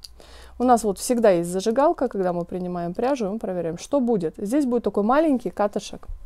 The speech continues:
Это нормально, это не значит, что в составе синтетика. Если этот катышек вот так вот вам удается растереть, значит, это шерсть. Если этот катышек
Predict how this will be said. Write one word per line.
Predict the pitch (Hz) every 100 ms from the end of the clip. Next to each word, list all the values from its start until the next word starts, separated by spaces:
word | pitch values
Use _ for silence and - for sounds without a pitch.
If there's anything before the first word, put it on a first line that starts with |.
| -
Это | - 208
нормально, | 233 240 226 175 156
это | 165
не | 208
значит, | 202 190
что | -
в | -
составе | 175 170 170
синтетика. | - 190 185 - - - - -
Если | 262 311
этот | 302 294 -
катышек | 302 - 180 170 -
вот | 190
так | - 240 233
вот | 220 180
вам | 190 208
удается | 185 196 214 202 185 -
растереть, | 202 208 - 294 415 - - - - - - - - - - - -
значит, | 185 170 220 311 320 -
это | 190 214
шерсть. | - 185 170 -
Если | 214 285 294
этот | 294 277 269
катышек | - 277 226 - 180 -